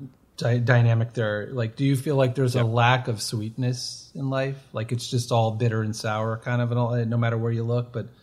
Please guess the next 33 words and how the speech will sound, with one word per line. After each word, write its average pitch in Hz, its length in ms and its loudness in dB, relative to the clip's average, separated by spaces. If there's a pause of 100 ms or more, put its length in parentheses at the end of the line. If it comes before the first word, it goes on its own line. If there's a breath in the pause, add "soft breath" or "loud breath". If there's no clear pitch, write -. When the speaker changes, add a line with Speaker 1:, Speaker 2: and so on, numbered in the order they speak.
(460 soft breath)
Speaker 1:
where's 139 340 10
the 120 120 2
sweetness? 135 680 -4
Is 123 120 -8
that 127 200 -4
kinda 131 220 -2
where 131 120 -2
you're 127 120 -4
going 135 260 -4
with 131 100 -8
Speaker 2:
The 165 80 -4
Speaker 1:
that? 143 60 0
'Cause 175 60 -2
Speaker 2:
sweetness 214 300 4
comes 202 260 6
from 202 260 4
work. - 380 0
The 117 220 -4
sweetness 135 420 -4
comes 117 260 -6
from 110 140 -10
creation. 107 720 -4
The 101 100 -14
sweetness 113 440 -8
comes 98 320 -8
from, 92 400 -6 (440 soft breath)
like 113 80 -4
you 127 100 2
were 113 80 4
talking 98 320 2
about, 87 440 -2
getting 92 220 -4
more, 87 340 -6